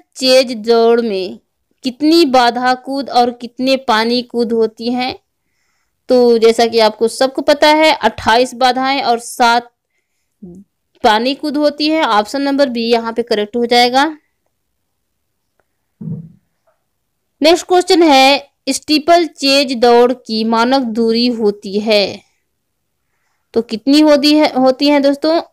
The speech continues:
तीन हजार मीटर। तो दोस्तों, आज के लिए बस इतना ही। इसमें बाधा दौड़ and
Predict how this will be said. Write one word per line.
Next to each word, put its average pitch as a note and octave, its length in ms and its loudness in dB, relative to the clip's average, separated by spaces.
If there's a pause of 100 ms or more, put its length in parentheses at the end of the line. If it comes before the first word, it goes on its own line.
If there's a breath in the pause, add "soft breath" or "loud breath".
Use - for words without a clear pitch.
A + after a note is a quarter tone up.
(100)
तीन C4+ 180 2
हजार A3+ 640 2
मीटर। G#3 480 -2 (960 soft breath)
तो B3+ 80 2
दोस्तों, C4 480 2
आज G#3 240 2
के B3 120 -4
लिए B3 180 0
बस A3 280 -4
इतना A#3 320 -4
ही। B3 160 -2
इसमें B3 480 -4
बाधा G#3+ 260 2
दौड़ A#3 260 2 (260)
and A3 360 -2